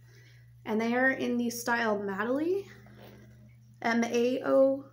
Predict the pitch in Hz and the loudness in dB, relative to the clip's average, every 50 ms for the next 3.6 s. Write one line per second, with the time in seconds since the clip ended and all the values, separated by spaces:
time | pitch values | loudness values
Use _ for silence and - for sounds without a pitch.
0 | - - - - 220 214 - - 226 220 214 226 226 226 226 208 190 175 220 233 | -20 -18 -12 -10 -8 -4 -2 0 0 0 0 0 2 2 0 0 -2 -4 -2 -2
1 | 233 233 240 233 - - 220 214 196 196 196 - 190 196 190 190 185 - - - | -2 -2 -4 -6 -10 -12 -10 -10 -10 -10 -10 -10 -8 -8 -8 -8 -10 -14 -16 -20
2 | - - - - - - - - - 233 226 226 226 - 233 220 214 214 214 214 | -20 -20 -18 -18 -16 -16 -10 0 4 6 8 8 8 8 8 8 8 8 4 2
3 | - 233 220 214 214 226 214 220 262 330 320 - | 0 -2 -2 -2 0 0 0 2 0 0 -2 -6